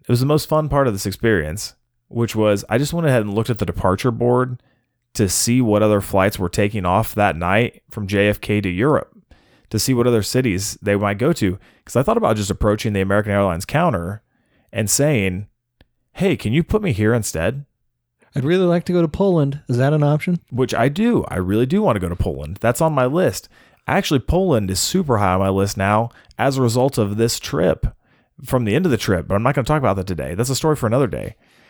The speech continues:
Speaker 2: Of course it is. Why wouldn't it be?
Speaker 1: A lot of things haven't been stories for another day lately.
Speaker 2: That's true. I'm glad we could bring that back.
Speaker 1: Yeah. So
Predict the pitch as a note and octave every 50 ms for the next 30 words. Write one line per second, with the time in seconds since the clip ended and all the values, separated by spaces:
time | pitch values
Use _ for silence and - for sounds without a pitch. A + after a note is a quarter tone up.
0 | _ _ _ _ _ _ _ _ - - - F#3 F#3+ - - D3+ - G#2+ C#3 C#3
1 | C3 C3 C3 D3 C#3+ A#2+ A#2+ - - - - _ _ - - - - B2+ D3+ F3+
2 | G#3+ G3+ - F#3 F3+ D3+ - D3+ D3+ C#3+ C#3 C3+ B2 - - C3+ C3 B2+ B2 -
3 | A#2 G#2+ G#2+ G2 F#2 F#2 G#2 B2 C#3 A#2 F2+ C#2+ - - B1 B1+ - _ _ _
4 | - - C#3 D3 - - - - G#3+ F#3 C#3 A2 A2+ B2+ C#3 C#3+ C#3+ C#3 C3 C#3+
5 | B2+ C#3 C3+ C3 C3 B2+ A#2 A2 A#2 A2 G2+ - _ _ _ _ - - G#2 A2
6 | A#2+ A#2+ E2+ - - - - - _ _ _ - - - - D#3 D3 C3+ A2 F2+
7 | -